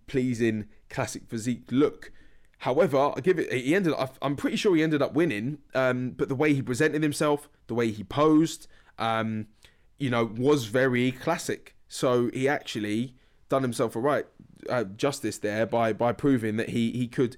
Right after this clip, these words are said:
fit the classic category, you know. So, and you have to consider that. And just hitting a vacuum on stage or being able to hit in a vacuum in your off season doesn't automatically mean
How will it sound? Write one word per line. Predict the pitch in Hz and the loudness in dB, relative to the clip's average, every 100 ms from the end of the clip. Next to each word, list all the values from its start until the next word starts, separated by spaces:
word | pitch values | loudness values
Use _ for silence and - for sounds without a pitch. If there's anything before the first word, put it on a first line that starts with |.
| - - | -18 -20
fit | - 139 - | -2 0 0
the | 107 | -6
classic | - 110 - - | -6 -6 -6 -6
category, | 131 - - 98 - | -6 -6 -12 -12 -8
you | 120 | -6
know. | 107 95 | -4 -4
So, | - 117 113 - - - | 0 0 0 -6 -12 -4
and | 131 | 0
you | |
have | 160 170 | 0 -2
to | |
consider | - 123 - 139 95 | -4 -2 0 -2 -2
that. | 85 - | -8 -4
And | 117 117 113 - - _ _ _ - | -4 -2 -6 -12 -20 _ _ _ -2
just | 165 - - - | -2 -2 -10 -4
hitting | - - 143 | -2 0 0
a | |
vacuum | 131 151 - 123 113 | 0 -2 -2 -2 -2
on | - 127 | -2 -4
stage | 120 139 113 107 113 - | -2 0 2 0 -4 -2
or | 120 113 | 0 2
being | 139 | 2
able | 131 117 120 | 2 0 -2
to | 117 | -4
hit | - | -2
in | 123 - | -2 -2
a | 113 | -2
vacuum | 131 - 123 113 | -4 -4 -4 -2
in | 110 | -4
your | - | -6
off | - | -4
season | 123 117 110 | -4 -2 -2
doesn't | 120 117 - | -2 -4 -6
automatically | 123 120 117 - 117 113 | -6 -4 -4 -6 -6 -2
mean | 120 110 | 0 -2